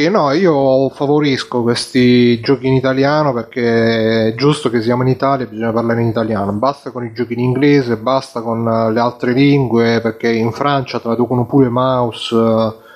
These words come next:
chiamano sourire, e quindi perché noi no?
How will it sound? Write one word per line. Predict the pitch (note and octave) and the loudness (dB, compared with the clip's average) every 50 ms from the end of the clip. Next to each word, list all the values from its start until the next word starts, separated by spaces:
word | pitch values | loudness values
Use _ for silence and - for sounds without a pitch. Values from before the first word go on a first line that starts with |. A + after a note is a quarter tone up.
| - - - - _ | -20 -20 -20 -20 _
chiamano | - A#2 A#2+ A#2+ B2 B2 B2+ | -4 -2 0 0 0 0 -2
sourire, | - - - C#3+ C#3 C3 C#3 C#3 C#3 C#3+ D3 D3 C#3 C3 C3 D3 D3+ D3 D3 C3+ B2+ A#2+ A#2 A2+ | -2 -2 0 0 2 4 4 4 4 4 4 2 0 0 0 0 2 2 2 2 0 0 0 -2
e | G#2+ G#2 - | -4 -6 -6
quindi | - A#2 A#2 A2+ A2 A2 A2 A2 A2 G#2+ G#2+ | -8 -6 -4 0 2 2 2 4 2 2 0
perché | - A2 - - C3+ B2 | -2 -6 -6 -4 -4 -2
noi | B2 B2+ C3+ | 0 0 2
no? | C#3+ D#3+ D#3+ D#3 F3 - - | 2 4 2 2 0 -4 -10